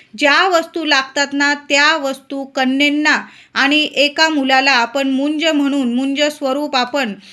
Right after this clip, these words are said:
ज्या मुलाचं पूजन केलेलं आहे, त्या सर्वांना आपण शिक्षणाला उपयोगी पडतील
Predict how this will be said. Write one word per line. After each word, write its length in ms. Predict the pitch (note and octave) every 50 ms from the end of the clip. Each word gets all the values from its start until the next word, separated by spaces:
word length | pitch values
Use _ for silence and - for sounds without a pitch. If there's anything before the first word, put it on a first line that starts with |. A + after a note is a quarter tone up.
| - - _ -
ज्या 200 | B3+ C#4 C#4 D4
मुलाचं 480 | D#4 D4 C#4 C4+ C4+ C4+ C4+ C#4 C#4 C#4
पूजन 420 | C4 C#4 C4+ B3+ A#3+ C#4+ C#4+ D4
केलेलं 360 | C#4 C#4+ C4 C4 C4 C4 C#4
आहे, 320 | C#4 C4 B3 A3 C4+ C4+ C#4
त्या 240 | C4+ - C#4 C#4 C#4
सर्वांना 720 | C#4 - D4 C4+ C4+ C4+ D4 D#4+ D#4+ E4 E4 E4+ C#4+ G#3+ - - - - - - _ -
आपण 380 | A#3 B3 B3+ - D4 D4 D4+ D4
शिक्षणाला 760 | D4 - D#4+ D#4 - - - D#4 D4+ D4+ C#4 C#4 C#4+ C#4+ D4
उपयोगी 720 | D4 B3+ C#4 D4 C#4+ - D4+ D4 D4+ D4 C#4+ C4 D4+ D#4
पडतील 500 | D#4 - C4+ B3 C4 B3+ C#4 C#4 C#4